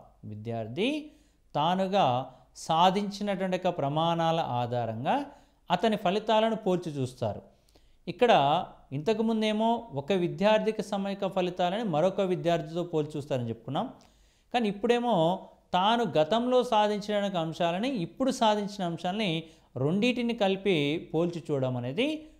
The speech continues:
జరుగుతూ ఉంటుంది. కాబట్టి సూత్రాధారిత నికషలోనేమో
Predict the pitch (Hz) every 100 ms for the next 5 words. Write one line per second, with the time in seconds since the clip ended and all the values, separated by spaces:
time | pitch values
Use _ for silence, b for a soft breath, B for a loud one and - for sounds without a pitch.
0 | B - 123 113 113 110 101 107 110 127
1 | 107 98 b b b 170 175 165 180 208
2 | 202 208 202 190 190 185 190 180 165 170
3 | 175 160 160 160 160 151 123 123